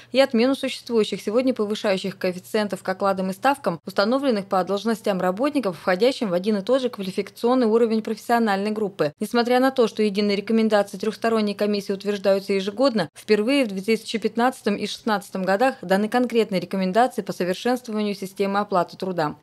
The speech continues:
Для системы оплаты труда работников учреждений образования необходимо стремиться к достижению доли условно постоянной части заработной платы сотрудников не ниже шестидесяти процентов. Для системы оплаты труда работников учреждений здравоохранения необходимо сбалансировать структуру зарплаты таким образом, чтобы пятьдесят пять-шестьдесят процентов заработной платы направлялось на выплаты по окладам.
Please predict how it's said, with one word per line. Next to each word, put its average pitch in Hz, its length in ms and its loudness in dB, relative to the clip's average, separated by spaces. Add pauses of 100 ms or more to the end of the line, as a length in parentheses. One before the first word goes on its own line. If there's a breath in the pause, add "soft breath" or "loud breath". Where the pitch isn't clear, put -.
(140)
Для 220 100 2
системы 294 380 0
оплаты 240 320 2
труда 220 260 2
работников 220 480 2
учреждений 214 540 0
образования 208 560 4
необходимо 202 520 2
стремиться 240 460 0
к 185 60 -2
достижению 208 600 0
доли 208 260 4
условно 226 440 2
постоянной 220 560 0
части 196 320 -2
заработной 190 480 0
платы 233 320 2
сотрудников 196 600 -2
не 190 100 0
ниже 233 280 0
шестидесяти 208 600 -6
процентов. 175 680 0
Для 214 120 -2
системы 269 440 2
оплаты 233 300 0
труда 220 300 2
работников 220 520 0
учреждений 214 560 0
здравоохранения 202 800 2
необходимо 208 520 2
сбалансировать 196 680 -2
структуру 196 400 -4
зарплаты 196 500 0
таким 208 300 0
образом, 247 440 2
чтобы 226 300 2
пятьдесят 220 480 -2
пять-шестьдесят 226 600 2
процентов 220 480 0
заработной 185 460 -2
платы 240 280 0
направлялось 208 600 0
на 196 100 -2
выплаты 208 340 -4
по 220 160 0
окладам. 160 480 0